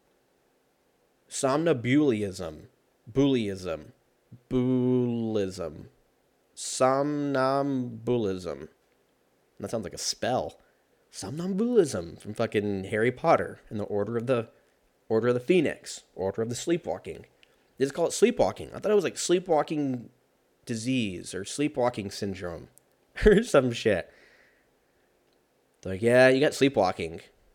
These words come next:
Is it a disease? Is it a condition? Maybe that's what it is. How do you, let's look at treatments. I Googled it.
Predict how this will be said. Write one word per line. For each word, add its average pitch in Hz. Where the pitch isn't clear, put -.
Is 110
it 127
a 113
disease? 135
Is 117
it 110
a 104
condition? 98
Maybe 120
that's 104
what 87
it -
is. -
How 127
do 202
you, 185
let's 117
look -
at -
treatments. -
I 98
Googled 95
it. 76